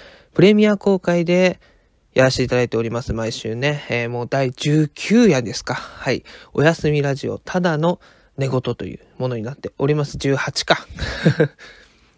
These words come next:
もう最初っからね、もう鼻っからもう転んでいくスタイル、つまずいていくスタイルでやってますけども、はい、えー、ほこでございますけども、よろしくお願いいたします。はい。いやね、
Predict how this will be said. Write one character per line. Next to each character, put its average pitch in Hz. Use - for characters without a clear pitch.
も -
う -
最 170
初 190
っ -
か -
ら 170
ね、 170
も 135
う -
鼻 170
っ 208
か 214
ら 202
も 147
う -
転 151
ん 151
で 143
い 135
く 123
ス -
タ -
イ 95
ル、 -
つ -
ま 139
ず 131
い 123
て 123
い 113
く -
ス -
タ 123
イ 110
ル 98
で -
や 123
っ -
て -
ま 117
す -
け 98
ど 78
も、 104
は 123
い、 92
え 113
ー、 113
ほ -
こ 113
で 110
ご 113
ざ 123
い 120
ま 120
す -
け -
ど 92
も、 76
よ 101
ろ 123
し -
く -
お 120
願 123
い -
い 113
た 131
し 135
ま 135
す。 -
は -
い。 110
い -
や 143
ね、 135